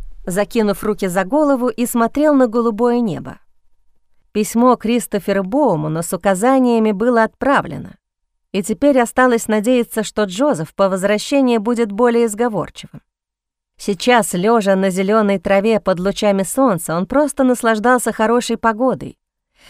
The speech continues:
свежим воздухом и спокойствием, и старался больше не думать ни о чем. Конечно же, он не поехал ни в какую деревню на поиски повара.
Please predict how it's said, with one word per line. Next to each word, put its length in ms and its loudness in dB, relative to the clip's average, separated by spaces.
свежим 540 2
воздухом 540 0
и 140 -2
спокойствием, 960 -2
и 100 0
старался 540 2
больше 380 2
не 120 2
думать 360 2
ни 100 0
о 120 0
чем. 320 -12
Конечно 480 4
же, 140 2
он 160 6
не 100 4
поехал 480 2
ни 140 0
в 80 -14
какую 400 2
деревню 520 4
на 120 2
поиски 440 0
повара. 500 -6